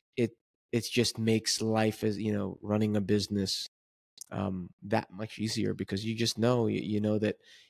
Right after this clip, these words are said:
it's okay not to have all the answers. It's okay to take a beat and, you know, kind of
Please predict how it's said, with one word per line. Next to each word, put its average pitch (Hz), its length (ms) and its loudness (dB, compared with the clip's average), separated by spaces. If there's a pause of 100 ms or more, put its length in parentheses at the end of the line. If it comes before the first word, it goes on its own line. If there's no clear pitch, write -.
it's - 160 -4
okay 117 240 2
not 107 200 -2
to 101 100 -2
have 101 160 2
all 101 160 4
the 98 160 4
answers. - 560 2 (520)
It's - 220 -4
okay 104 320 2
to 98 100 -2
take 104 280 0
a 104 40 0
beat 113 300 4
and, 101 240 -4
you 104 100 0
know, 98 140 -2
kind 110 240 0
of - 240 -4